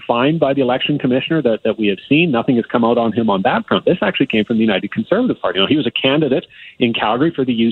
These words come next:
C P, and then this statement comes out yesterday saying, "No, we're not saying that he, anything wrong with this financial do-, donation, the four thousand dollar donation to the Callaway camp, but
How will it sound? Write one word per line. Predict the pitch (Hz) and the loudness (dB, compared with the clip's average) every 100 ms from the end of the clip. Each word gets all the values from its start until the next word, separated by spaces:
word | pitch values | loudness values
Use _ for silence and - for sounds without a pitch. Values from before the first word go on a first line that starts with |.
| - | 0
C | 113 110 | -4 -2
P, | 107 117 | 0 0
and | 156 | 0
then | 117 | 0
this | 110 | -2
statement | - 110 117 | -2 -2 -2
comes | 117 107 | -2 0
out | 107 | 0
yesterday | 98 110 - 110 104 | 0 -2 -2 -2 -2
saying, | - 110 110 - - - - | 0 0 -2 -6 -20 -8 -2
"No, | 113 | 0
we're | 110 | 2
not | 131 135 | 0 0
saying | 143 131 | 0 2
that | 120 123 | 2 0
he, | 127 113 - | -4 -4 -2
anything | 135 131 117 | 0 2 0
wrong | 110 123 139 | 0 0 0
with | 131 - | 0 0
this | 120 - | 0 2
financial | 110 113 113 110 | 0 2 2 0
do-, | 95 110 - | 0 -2 -2
donation, | 107 104 120 131 | 0 2 2 0
the | 117 | -2
four | - 113 | 0 0
thousand | 113 110 113 | 0 -2 -2
dollar | 104 104 | 0 0
donation | 101 104 139 165 | 0 0 0 -2
to | |
the | 151 | -2
Callaway | 151 143 156 | -2 -2 0
camp, | 147 156 - | 0 -2 0
but | 110 | -2